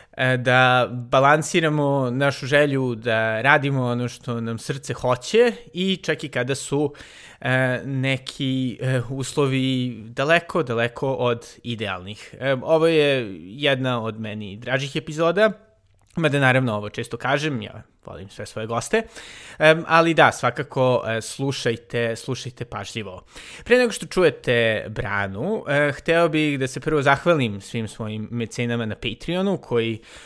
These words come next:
i na, naravno, PayPalu, koji omogućavaju da pokretači,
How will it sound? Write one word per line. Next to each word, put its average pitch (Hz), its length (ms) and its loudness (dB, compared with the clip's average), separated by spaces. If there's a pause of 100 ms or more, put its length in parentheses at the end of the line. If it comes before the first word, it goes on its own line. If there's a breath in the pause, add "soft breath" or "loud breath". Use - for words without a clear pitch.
(340 loud breath)
i 143 240 -2
na, 135 140 2
naravno, 113 340 0
PayPalu, 127 640 4
koji 120 400 -2
omogućavaju 123 1000 2
da 104 380 -4
pokretači, 123 840 -2